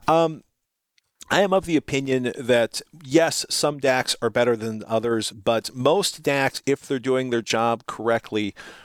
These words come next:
should sound the same. And I wanna say there's an E S S in one of those and a Burr Brown dac in the other. And if they are properly, properly implemented, I E the engineers did their work, which they,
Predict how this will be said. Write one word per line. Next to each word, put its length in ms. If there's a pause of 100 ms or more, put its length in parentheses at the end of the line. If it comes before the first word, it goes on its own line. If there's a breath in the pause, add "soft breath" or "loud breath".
(100)
should 340
sound 520 (100)
the 160
same. 640
And 360
I 120
wanna 260
say 260
there's 160
an 160
E 120
S 160
S 180
in 80
one 160
of 60
those 240
and 80
a 20
Burr 220
Brown 340
dac 320
in 60
the 120
other. 280 (280 loud breath)
And 140
if 80
they 100
are 100
properly, 760 (100)
properly 420
implemented, 640
I 160
E 180
the 140
engineers 440
did 180
their 100
work, 320
which 160
they, 280